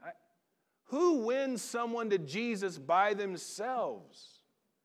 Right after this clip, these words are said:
Not very often.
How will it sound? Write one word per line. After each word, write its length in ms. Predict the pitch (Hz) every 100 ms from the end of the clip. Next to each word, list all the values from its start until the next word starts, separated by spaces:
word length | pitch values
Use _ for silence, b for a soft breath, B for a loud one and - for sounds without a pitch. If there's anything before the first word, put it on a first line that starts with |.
| _ _ _ _ _ _ _ _ _ _ _ _ _ _ _ _ _ _ _ _ _ _ _ _ _ _ _ _ _ _ 190
Not 260 | 220 240
very 220 | 240 240
often. 480 | 226 247 247 240 110